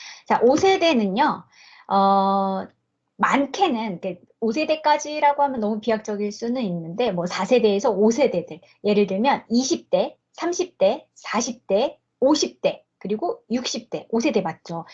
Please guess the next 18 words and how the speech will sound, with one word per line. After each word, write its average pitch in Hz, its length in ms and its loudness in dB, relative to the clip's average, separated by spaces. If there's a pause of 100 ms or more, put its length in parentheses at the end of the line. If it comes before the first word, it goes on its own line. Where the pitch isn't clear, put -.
(180)
요렇게 233 680 4
다양한 294 560 2
세대들이 269 600 -2
함께 359 440 -6
협업을 302 540 -2
하고 247 300 -6
있다라고 180 560 -6
합니다. 196 400 -8 (400)
그리고 202 380 2
지금 320 300 2
우리도 277 300 0
그렇죠. 185 560 -4
지금 240 220 0
여러분들이 247 480 2
다 196 140 0
어디에 190 280 0
계신지는 214 480 -2
모르겠는데 180 760 0